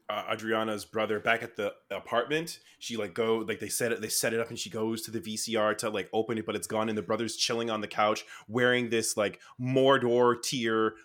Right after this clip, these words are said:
level relic. He's just chilling with it, and I was like, "What the fuck is happening? Like, you, the, what,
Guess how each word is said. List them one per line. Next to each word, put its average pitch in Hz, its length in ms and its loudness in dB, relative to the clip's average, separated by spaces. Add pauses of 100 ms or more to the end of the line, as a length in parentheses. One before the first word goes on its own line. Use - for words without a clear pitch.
level 113 720 4
relic. 117 560 2 (360)
He's 120 120 -6
just - 320 0
chilling 170 300 6
with 180 120 4
it, 240 200 6 (180)
and - 20 0
I - 40 2
was 180 100 4
like, 180 120 4 (360)
"What 120 240 -8
the 117 100 -2
fuck - 580 0
is 120 140 -4
happening? 131 640 2 (280)
Like, 113 280 4 (420)
you, 139 160 -12
the, 151 200 6 (400)
what, 131 360 0